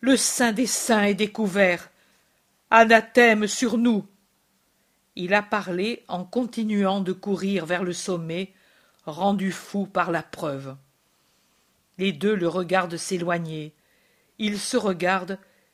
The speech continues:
disent ensemble. « Ces pierres frémiront à mes dernières paroles. » Il le lui avait promis. Ils hâtent leur marche vers la ville. À travers la campagne,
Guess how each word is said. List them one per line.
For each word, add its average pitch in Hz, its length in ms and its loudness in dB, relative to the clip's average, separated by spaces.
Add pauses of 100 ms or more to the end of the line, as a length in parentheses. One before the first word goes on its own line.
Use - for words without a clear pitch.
(240)
disent 196 400 -4
ensemble. « 165 640 -4 (760)
Ces - 300 -2
pierres 190 540 0
frémiront 185 760 -4
à 175 120 0
mes 180 160 -2
dernières 185 480 -2
paroles. » 170 580 0 (1080)
Il 202 280 0
le 196 160 4
lui 190 220 0
avait 190 280 2
promis. 175 640 -4 (1400)
Ils 202 260 -4
hâtent 247 280 0
leur 185 320 0
marche 170 380 -4
vers 180 240 -4
la 165 100 -2
ville. 139 460 -10 (920)
À 185 140 0
travers 254 420 0
la 226 120 4
campagne, 208 640 -2